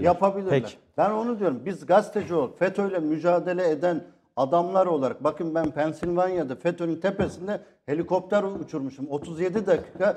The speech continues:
Speaker 2: <laughs>
Speaker 1: tepesinde.
Speaker 2: Fethullah
Speaker 1: Karadan da
Speaker 2: Gülen
Speaker 1: girdim,
Speaker 2: <laughs> Evet.
Speaker 1: ormandan da girdim. Her, dünyanın her yerinde. Ama bizi ne yaptılar? fetöcülükten bizi de tutuklamaya çalıştılar.
Speaker 2: Az kalsın, evet.
Speaker 1: Aynı yapı. Seni de beni de,
Speaker 2: Evet,
Speaker 1: seni
Speaker 2: evet.
Speaker 1: Hanife'nin, Avcı'nın bilmem nesi. Adamı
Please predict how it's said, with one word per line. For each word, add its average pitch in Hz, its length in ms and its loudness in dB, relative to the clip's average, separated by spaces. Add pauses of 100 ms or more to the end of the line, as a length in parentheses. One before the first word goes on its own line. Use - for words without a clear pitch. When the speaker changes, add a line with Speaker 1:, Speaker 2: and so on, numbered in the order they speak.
(100)
Speaker 2:
<laughs> 113 140 -10
Speaker 1:
tepesinde. 185 680 0 (200)
Speaker 2:
Fethullah 131 300 2
Speaker 1:
Karadan 220 360 6
da 214 100 4
Speaker 2:
Gülen 196 80 -2
Speaker 1:
girdim, 208 360 2 (100)
Speaker 2:
<laughs> - 140 -10
Evet. 107 120 -2
Speaker 1:
ormandan 196 640 2
da 208 80 -2
girdim. 214 300 -4
Her, 190 340 0
dünyanın 208 320 0
her 202 220 2
yerinde. 135 340 -4 (140)
Ama 165 220 -4 (240)
bizi 165 220 -12
ne 220 40 -6
yaptılar? 202 360 -4 (300)
fetöcülükten 196 760 -6
bizi 202 200 -12
de 233 140 -6
tutuklamaya 131 600 -8
çalıştılar. 110 320 -6
Speaker 2:
Az 113 120 -2
kalsın, 90 340 -6
evet. 147 100 6
Speaker 1:
Aynı 262 200 6
yapı. 202 300 0 (100)
Seni 196 300 2
de 240 140 8
beni 247 80 2
de, 247 120 -2
Speaker 2:
Evet, 196 100 -2
Speaker 1:
seni 180 120 -2
Speaker 2:
evet. 190 100 -2
Speaker 1:
Hanife'nin, 202 460 0
Avcı'nın 185 480 0
bilmem 175 360 -2
nesi. 139 240 -6 (260)
Adamı 202 280 4